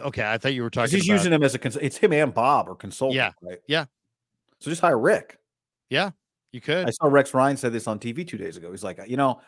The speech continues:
Speaker 2: if I,
Speaker 1: Rick's
Speaker 2: I've
Speaker 1: a,
Speaker 2: seen out"
Speaker 1: maybe Rick's a little long in the tooth. He's been doing the internet stuff for a couple of years now.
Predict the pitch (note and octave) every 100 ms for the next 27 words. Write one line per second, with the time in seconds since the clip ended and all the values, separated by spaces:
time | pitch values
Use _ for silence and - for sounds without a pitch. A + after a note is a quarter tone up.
0 | _ G#2 B2+ F#3+ G#3+ D3+ - B3 E3+ F3+
1 | G3 G3 G3 G3+ - G3 F3+ E3 E3+ E3
2 | C#3+ E3 E3+ F3+ _ _ _ D#3+ D3+ C#3+
3 | C#3+ E3 D#3 C#3 B2+ B2+ - D3+ D3+ C#3
4 | A#2+ - B2+ A#2 A#2+ A2+ C3 A#2+ A#2 C3+
5 | B2+ C3 B2+ C3